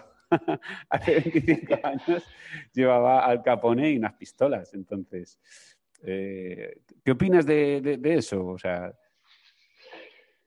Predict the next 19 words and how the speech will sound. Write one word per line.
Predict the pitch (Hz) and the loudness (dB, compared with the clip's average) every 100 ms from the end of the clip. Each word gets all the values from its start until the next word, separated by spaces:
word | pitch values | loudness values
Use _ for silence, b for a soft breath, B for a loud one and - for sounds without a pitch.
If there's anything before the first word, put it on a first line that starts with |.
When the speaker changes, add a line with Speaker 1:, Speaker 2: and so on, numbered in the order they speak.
| _ _ _ _ _ - | _ _ _ _ _ -6
Speaker 2:
Eh, | 147 160 160 151 | 2 6 8 6
a | |
ver, | 139 170 135 | 6 6 4
yo | 139 170 175 | 2 2 2
creo | 196 190 | -4 -4
que | 190 | -6
es | 180 | -4
algo, | 170 190 190 180 156 131 107 _ _ _ _ _ _ | -4 -2 -2 -2 -2 -4 -8 _ _ _ _ _ _
sobre | _ 120 110 110 | _ -12 -12 -8
todo | 117 135 143 147 143 131 117 | -6 -4 -2 -2 -2 -2 -4
es | - | -10
una | 123 | -12
elección | 113 95 - 98 | -12 -12 -12 -12
personal, | 92 82 95 135 101 | -12 -14 -4 -4 -2
¿no? | 104 | -8
Eso | 87 | -10
está | - 98 | -16 -14
claro. | 110 120 101 - - | -4 -2 -2 -6 -4
Que | 104 98 101 98 98 98 95 95 95 | -2 0 0 -2 -2 -2 -2 -4 -8